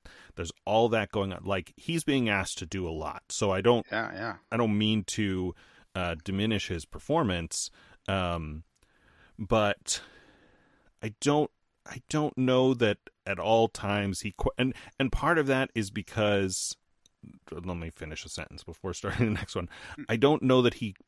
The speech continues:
Speaker 1: pulled all of those things off. And part of the reason I say that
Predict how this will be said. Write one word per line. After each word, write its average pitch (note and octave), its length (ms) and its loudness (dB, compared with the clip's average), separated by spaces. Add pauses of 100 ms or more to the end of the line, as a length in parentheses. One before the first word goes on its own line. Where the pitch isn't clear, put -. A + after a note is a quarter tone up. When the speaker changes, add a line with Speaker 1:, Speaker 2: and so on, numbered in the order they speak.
(240)
Speaker 1:
pulled B2 300 4 (140)
all G#2+ 280 8
of F#2 120 0
those F#2+ 260 2
things F2 440 -8
off. - 380 -14 (680)
And G2 280 -2
part A2+ 280 4
of C3+ 80 4
the C#3+ 80 2
reason C#3+ 300 -2
I A#2+ 100 0
say - 300 -2
that F2 460 -2